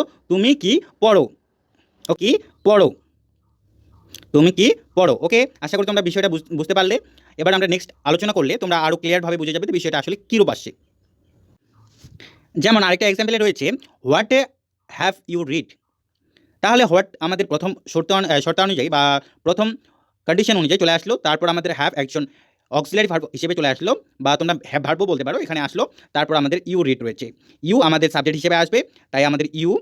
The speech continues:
ইউ চলে আসলো সাবজেক্ট হিসেবে। এবং ইউর পরে কি, ইউর পরে আসবে হোয়াট, অর্থাৎ হ্যাভ যেহেতু রয়েছে আমাদের অক্সিলারি ভার্ব হিসেবে, সেহেতু এই যে হোয়াট রয়েছে এর অর্থ কিন্তু কি হিসেবে দাঁড়াবে। আশা করি তোমরা এটা জানো, হোয়াটের অর্থ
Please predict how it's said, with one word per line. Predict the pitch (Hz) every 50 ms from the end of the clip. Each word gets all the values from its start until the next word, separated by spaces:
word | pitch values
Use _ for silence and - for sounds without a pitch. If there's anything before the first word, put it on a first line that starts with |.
| _ _ _ _ _ _ _ _ _ _ _ _ _ _ _ _ _ _ _ - -
ইউ | 165 175 175
চলে | 175 170 165
আসলো | 147 185 214 233 -
সাবজেক্ট | 151 139 160 151 156
হিসেবে। | 143 185 202 262 359 - _ _ _ _ _ _ _ _ _ _ _ _ - - 147
এবং | 151 170 160 160
ইউর | 185 220 202
পরে | 208 208 202 202
কি, | 240 262 440 - _ - 170
ইউর | 180 190 -
পরে | 196 196 185
আসবে | 175 185 202 147
হোয়াট, | 156 170 170 175
অর্থাৎ | 170 170 190 - -
হ্যাভ | 131 156 160 151
যেহেতু | 190 190 190 202 190
রয়েছে | 180 170 180 190 175
আমাদের | 170 - 196 190
অক্সিলারি | 156 - - 175 180 160
ভার্ব | 135 139 135 131
হিসেবে, | - 175 240 277 - - - - -
সেহেতু | - 190 226 254 - 165 180 160
এই | 170 170
যে | 185 180 143
হোয়াট | 160 175 175 185
রয়েছে | 156 139 - 208 220 165
এর | 165 165 143
অর্থ | 139 139 175 151
কিন্তু | 156 156 - 233 -
কি | - 226 220
হিসেবে | 190 190 156 139 131
দাঁড়াবে। | 127 127 123 113 - - - - - 147
আশা | - 190
করি | 196 190
তোমরা | 202 196 196 196
এটা | 196 185
জানো, | 196 208 147 117 - _ _ _ _ _
হোয়াটের | - 147 170 190 190 175
অর্থ | 170